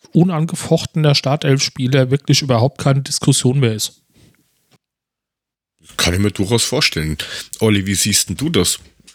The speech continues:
Speaker 2: Ähm, glaubst, bist du auch der Meinung, dass das jetzt alles, ja, weil's jetzt ruhiger wird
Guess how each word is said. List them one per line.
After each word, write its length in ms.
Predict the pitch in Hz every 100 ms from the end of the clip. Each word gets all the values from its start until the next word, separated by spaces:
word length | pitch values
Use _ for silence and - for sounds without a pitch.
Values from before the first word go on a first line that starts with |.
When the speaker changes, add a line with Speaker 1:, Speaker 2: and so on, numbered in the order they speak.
| _
Speaker 2:
Ähm, 440 | 107 101 95 95 90
glaubst, 400 | 113 104 - -
bist 180 | -
du 60 | 131
auch 180 | 90 -
der 140 | 107
Meinung, 360 | 95 90 95 92
dass 220 | 104 -
das 220 | 101 -
jetzt 540 | 98 101 - 123 - -
alles, 640 | 104 107 - - - - _ - - - - - - - - - -
ja, 240 | 98 92 -
weil's 220 | 95 -
jetzt 180 | 98 87
ruhiger 440 | 90 131 127 113
wird 540 | 107 104 - - -